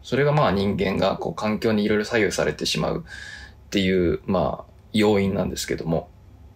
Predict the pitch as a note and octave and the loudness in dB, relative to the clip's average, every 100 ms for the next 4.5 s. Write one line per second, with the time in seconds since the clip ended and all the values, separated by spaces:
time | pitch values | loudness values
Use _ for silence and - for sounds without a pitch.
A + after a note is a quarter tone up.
0 | - - - - - - - - G#2 A#2 | -20 -20 -20 -20 -20 -20 -10 -2 2 4
1 | D3+ D#3 - G2 G#2 A2 - A#2+ A2+ - | 4 4 4 -2 -2 -4 -2 0 0 2
2 | A2+ A2+ A#2 A#2 A#2+ G#2 - - - - | 2 4 2 2 4 2 0 -6 -20 -10
3 | - A2+ A#2+ A#2 A2+ - B2+ A2 - - | -4 -2 0 0 0 0 0 0 -2 -4
4 | A#2 G#2+ A#2+ - - | 0 2 2 0 0